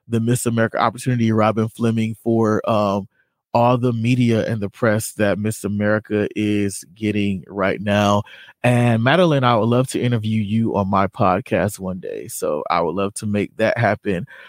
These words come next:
Um, also, I wanted to talk about, um, the host. I wanna talk about the pageant in general.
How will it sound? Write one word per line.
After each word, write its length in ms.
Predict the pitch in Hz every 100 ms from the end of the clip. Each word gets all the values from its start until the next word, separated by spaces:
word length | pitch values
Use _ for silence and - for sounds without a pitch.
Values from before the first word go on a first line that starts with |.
| - _ -
Um, 540 | 151 175 180 175 165 -
also, 460 | 139 175 226 - 214
I 160 | - 139
wanted 420 | 131 143 147 -
to 140 | 151
talk 380 | 143 - 135 135
about, 640 | 120 113 117 117 117 113 -
um, 520 | 113 110 110 110 104 139 _ _ _ _
the 240 | 113 123 123
host. 540 | 107 175 185 139 -
I 80 | 135
wanna 180 | 151 196
talk 200 | 190 170
about 200 | 151 -
the 100 | 117
pageant 420 | - 135 127 127
in 140 | 120 110
general. 500 | 101 127 104 92